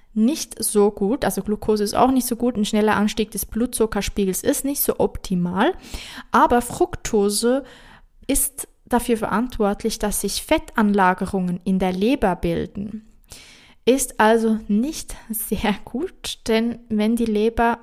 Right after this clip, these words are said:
verfettet ist, kann das große gesundheitliche Schäden haben. Also kommen wir zum Punkt, was macht Zucker? Was ist Zucker, wissen wir jetzt. Es wird aus Zuckerrüben hergestellt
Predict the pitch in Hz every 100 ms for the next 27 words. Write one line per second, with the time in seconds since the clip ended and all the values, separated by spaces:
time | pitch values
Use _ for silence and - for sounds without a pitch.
0 | - - - - - - 165 - 254 -
1 | 202 - 180 - - 208 208 202 - 202
2 | 196 202 196 185 196 190 190 196 - -
3 | 180 180 180 180 175 175 - - 196 196
4 | 202 196 202 - 226 277 247 220 226 -
5 | 202 196 254 254 - 208 220 - 196 202
6 | - - - - - 190 - - 180 196
7 | - 185 - - - 294 - 214 190 -
8 | 269 277 285 277 285 - - 214 196 196
9 | - 233 226 208 208 190 185 220 247 277
10 | - 277 285 339 -